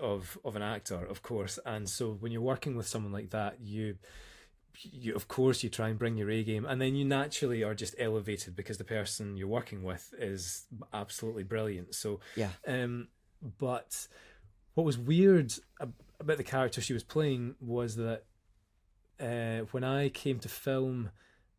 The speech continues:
Speaker 1: um, the Queen had, the Queen had passed away, and so they were still, like, they were still filming after, um,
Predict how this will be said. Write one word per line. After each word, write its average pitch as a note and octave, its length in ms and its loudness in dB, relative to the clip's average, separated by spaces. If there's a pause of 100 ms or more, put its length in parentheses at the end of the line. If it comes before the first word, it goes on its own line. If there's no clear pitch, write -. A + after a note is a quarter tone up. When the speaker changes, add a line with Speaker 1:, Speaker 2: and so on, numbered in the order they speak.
(360)
Speaker 1:
um, A#2 460 -2
the A2 120 -6
Queen C#3 640 0 (640)
had, A2+ 340 -2 (140)
the C3 80 0
Queen D#3 180 2
had C#3 100 2
passed A#2+ 260 0
away, G#2 340 -2 (1080)
and A2+ 280 0
so A#2+ 260 2
they A2+ 140 0
were A2 100 -2
still, A#2+ 560 0
like, A2+ 240 0
they B2 80 -2
were A2+ 60 0
still A2+ 200 0
filming A#2+ 500 -2
after, G2+ 600 -4 (540)
um, A2 420 0